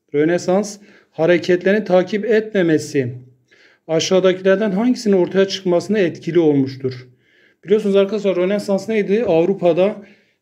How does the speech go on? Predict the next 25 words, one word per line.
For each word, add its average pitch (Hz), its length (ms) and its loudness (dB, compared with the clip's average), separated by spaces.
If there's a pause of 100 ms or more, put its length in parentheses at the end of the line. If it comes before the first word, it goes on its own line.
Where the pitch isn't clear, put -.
e, 151 100 -2
meydana 165 400 -2
gelen 185 440 0
kültür, 180 340 -4
sanat 180 440 -2
ve 175 60 4
edebiyat 165 360 0
alanındaki 160 580 0
yenilikler, 165 920 0
yeniden 165 460 0
doğuş 175 260 0
anlamına 151 460 2
geliyordu. 175 800 0 (540)
E, 156 40 -6
Osmanlı 175 420 0
Devleti 180 260 2
kendi 190 240 0
yeterli 180 440 -2
gördüğü 185 360 4
için 170 340 -4
bu 170 280 0
hareketleri 156 640 -2
çok 165 260 -4
takip 165 340 0
etme, 156 420 2